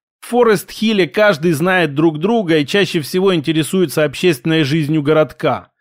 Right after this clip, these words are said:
основанного на небольшом островке, соединённом с материком единственным мостом.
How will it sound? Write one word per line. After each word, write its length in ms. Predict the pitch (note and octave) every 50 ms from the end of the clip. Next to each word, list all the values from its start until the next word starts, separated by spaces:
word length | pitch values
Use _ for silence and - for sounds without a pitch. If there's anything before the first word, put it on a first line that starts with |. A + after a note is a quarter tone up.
| _ _ _ -
основанного 680 | F3+ G3 F#3 - A3 A3+ A3+ G#3+ G#3 G3 F#3+ F#3+ F3+
на 80 | F3 E3+
небольшом 540 | E3+ E3 D#3 E3 E3 D#3 - - F3 D#3 D#3
островке, 680 | C#3 - - D#3+ D#3 D3 C#3 - G#3+ G#3+ G#3 F3+ - _ _ _
соединённом 840 | - - F3+ G3+ A3+ G#3+ A3 A#3+ A#3+ A#3+ A#3 A3 G#3+ G#3 F#3+ F3 - -
с 140 | - -
материком 760 | E3+ E3+ E3+ C3+ E3+ D#3+ D#3+ D3+ - G3+ G#3+ G3+ F#3 D#3+ - _ -
единственным 800 | D3 D#3 F3+ F#3+ E3+ D#3+ F#3+ F3 C#3 - - D3+ E3+ E3 D#3+ D#3+
мостом. 680 | E3 E3+ D#3+ - - - - E3 C#3 A2+ G2 F2 -